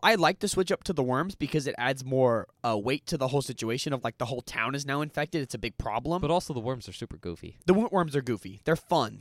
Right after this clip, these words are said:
Speaker 1: You know, they're not super scary. I enjoy it. I like it. But, you know.
Speaker 2: All right. I guess moving off to Creature now.
Speaker 1: Sure.
Speaker 2: I have one more note, uh, and that's about Rooker. So that's the guy who plays Grant Grant.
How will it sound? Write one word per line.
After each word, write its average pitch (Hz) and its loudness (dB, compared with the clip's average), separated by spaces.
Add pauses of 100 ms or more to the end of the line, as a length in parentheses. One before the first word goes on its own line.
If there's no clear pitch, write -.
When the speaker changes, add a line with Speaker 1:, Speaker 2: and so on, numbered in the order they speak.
Speaker 1:
You 147 -2
know, 151 6
they're 170 4
not 185 2
super - -2
scary. 113 -2
I 240 2
enjoy 196 4
it. 202 -2
I 180 2
like 165 4
it. 135 -2 (160)
But, 113 -2
you 143 -4
know. 117 -4
Speaker 2:
All 92 -4
right. 78 -8 (100)
I 139 0
guess 151 0
moving 165 -2
off 127 -4
to 147 -10
Creature 104 -10
now. 92 -8 (120)
Speaker 1:
Sure. 240 0 (140)
Speaker 2:
I 113 -8
have 117 -6
one 135 -4
more 110 -4
note, 101 -6
uh, 101 -8
and 110 -10
that's 113 -10
about 104 -6
Rooker. 110 -8
So - -12
that's 101 -6
the - -14
guy 107 -4
who 123 -6
plays 127 -6
Grant 92 -8
Grant. 90 -10